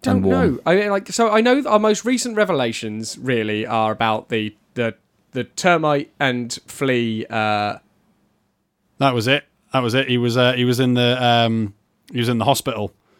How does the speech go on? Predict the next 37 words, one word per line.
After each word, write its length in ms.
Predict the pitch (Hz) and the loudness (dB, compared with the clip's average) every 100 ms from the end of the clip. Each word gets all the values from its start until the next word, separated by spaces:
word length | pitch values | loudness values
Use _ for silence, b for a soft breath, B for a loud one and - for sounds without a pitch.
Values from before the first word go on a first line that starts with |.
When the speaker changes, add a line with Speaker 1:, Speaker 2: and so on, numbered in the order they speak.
| b | b
Speaker 3:
being 200 | - 117 | 0 0
experimented 580 | 107 - 139 127 120 107 | 0 0 2 2 0 0
on, 200 | 107 104 | -2 -2
and 200 | 120 113 | -2 -2
he 80 | 110 | -2
was 100 | 110 | -2
being 200 | 123 113 | 0 -2
sw-, 160 | 104 - 120 | -2 -2 -2
he 80 | |
was 100 | 120 | 0
gonna 200 | 135 143 | 0 2
Speaker 1:
Oh, 20 | 135 | 2
Speaker 3:
get 180 | 135 | 0
brain 280 | 135 147 160 | 0 2 2
Speaker 1:
yeah. 40 | 151 | 0
Speaker 3:
swapped 380 | - 139 - | 0 -2 -2
with 160 | 127 - | -8 -8
the 80 | 117 | -6
chicken. 460 | - 147 - 104 - B B B B B - | -2 -2 -2 -6 -6 B B B B B -12
Speaker 1:
Yeah, 340 | 127 185 156 | -2 0 0
it's 120 | 127 | 0
like, 200 | 151 143 | -2 0
do, 260 | - 165 - _ _ _ _ _ _ _ _ _ | 2 0 0 _ _ _ _ _ _ _ _ _
like, 220 | 151 156 - | -6 -6 -6
what 220 | 151 196 | -2 -2
do 40 | |
we 120 | 196 180 | -2 -4
conclude 340 | 185 190 165 | -2 0 0
from 120 | 165 | 0
that? 220 | 160 120 | 0 0
'Cause 180 | - 147 | -2 0
we, 120 | 160 147 | 2 2
we 180 | 165 165 | 0 0
thought 360 | 190 190 - | 4 2 2
it 160 | 160 156 | 0 2
might 280 | 165 160 170 | 2 2 2
be 340 | 160 156 | 2 2